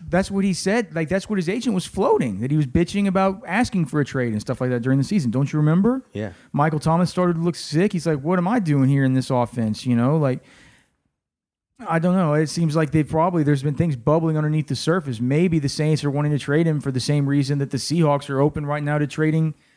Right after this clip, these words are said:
Speaker 1: you, tr-, o-, o-, open to trading Richard Sherman. He's a guy who you like, who's still a really good player, but for some reason, something bubbled up to where, you know, that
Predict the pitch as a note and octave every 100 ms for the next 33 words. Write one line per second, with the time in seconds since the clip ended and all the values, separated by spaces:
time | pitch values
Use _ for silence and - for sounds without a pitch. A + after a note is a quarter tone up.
0 | _ _ _ G3+ C#3+ D#3+ F3+ - E3+ D#3+
1 | E3 D#3 - E3+ E3+ E3 - E3+ E3 D3+
2 | E3+ F3 - D3+ G#3+ A2 A2 G#2+ G#2+ B2
3 | C3 C3+ A2+ B2 E3 C3 - C3+ B2+ B2
4 | C3+ C3 B2+ C3 E3 E3 B2+ B2 B2+ -
5 | _ C#3+ B2+ D3 C3+ F3 B2 A2+ C#3 C#3
6 | A2+ C#3+ D#3 D3 D3+ - C3+ C3 C3 A#2+
7 | C#3 C3+ C#3+ B2+ A#2